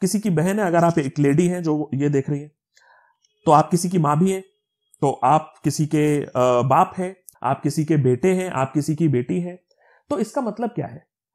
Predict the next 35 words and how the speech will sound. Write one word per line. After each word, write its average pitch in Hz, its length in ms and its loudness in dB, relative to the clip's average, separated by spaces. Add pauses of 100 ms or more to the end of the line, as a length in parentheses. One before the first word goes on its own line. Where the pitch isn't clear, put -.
(200)
आप 196 300 -8
इस 226 180 -14
लाइफ 165 360 -6
में 240 220 -12
आए 160 200 -10
हैं 175 360 -10
अलग-अलग 214 540 -4
रोल्स 180 580 -2
निभाने 147 400 -6
के 131 140 -4
लिए। 117 200 -6 (1500)
हम 214 280 -2
एक 226 140 -2
समाज 180 340 -6
का 170 100 -6
हिस्सा 131 300 -4
हैं, 120 160 -6
we 147 80 -2
are 190 100 -2
a 185 60 -8
part 185 200 -2
of 160 80 -6
a 147 60 -8
society, 131 360 -6 (400)
और 202 100 2
उस 247 120 -2
सोसाइटी 196 440 -4
में 202 260 -4 (220)
हर 311 180 0
इंसान 226 440 -6
के 196 480 -4
मल्टीपल 302 420 0
रोल्स 175 360 -2
होते 120 200 -6
हैं, - 200 -18